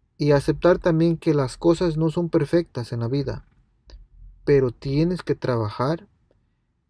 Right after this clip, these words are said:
durante los tiempos malos y tiempos buenos. Si tú quieres lograr tu objetivo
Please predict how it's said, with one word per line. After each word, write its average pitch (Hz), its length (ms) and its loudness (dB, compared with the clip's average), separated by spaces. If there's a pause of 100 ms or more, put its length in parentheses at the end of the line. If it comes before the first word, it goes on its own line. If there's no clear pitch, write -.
(340)
durante 131 420 0
los 117 220 -4
tiempos 147 680 -4
malos 147 720 -2
y 160 100 -12
tiempos 123 460 -6
buenos. 110 640 -6 (760)
Si 131 200 -8
tú 156 120 -2
quieres 190 360 4
lograr 131 540 2 (480)
tu 135 100 2
objetivo 127 720 0